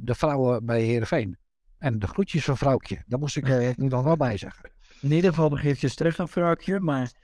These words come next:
Speaker 2: nee, goed, het is natuurlijk geen geheim. Eh, hè, het is ook dadelijk, het is, eh, besloten dat het vrouwenvoetbal valt onder betaald voetbal. Dus in de algemene vergadering betaald voetbal is dat besloten dat,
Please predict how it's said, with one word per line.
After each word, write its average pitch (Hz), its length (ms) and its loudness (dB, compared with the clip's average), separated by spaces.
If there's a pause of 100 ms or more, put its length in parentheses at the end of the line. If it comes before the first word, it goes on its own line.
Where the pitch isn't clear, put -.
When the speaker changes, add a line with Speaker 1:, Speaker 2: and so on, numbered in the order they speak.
(200)
Speaker 2:
nee, 113 200 0
goed, 160 160 2
het 185 120 -4
is 202 120 0
natuurlijk - 220 -4
geen 180 260 0
geheim. 160 320 -2
Eh, 151 160 -20 (380)
hè, 147 100 -8
het 143 340 -4
is 160 140 2
ook - 220 -4
dadelijk, 139 260 0
het 139 200 -8
is, - 200 -6
eh, 139 80 -8 (320)
besloten 147 500 2
dat 131 180 -4
het - 180 -8
vrouwenvoetbal 135 800 2
valt 131 280 0
onder 120 380 0
betaald 120 380 0
voetbal. 156 380 2
Dus 143 200 -2
in 127 80 -2
de 120 60 -2
algemene 120 400 0
vergadering 120 380 0
betaald 117 280 2
voetbal 131 220 2
is - 60 -2
dat 120 140 0
besloten 123 500 2
dat, 113 160 0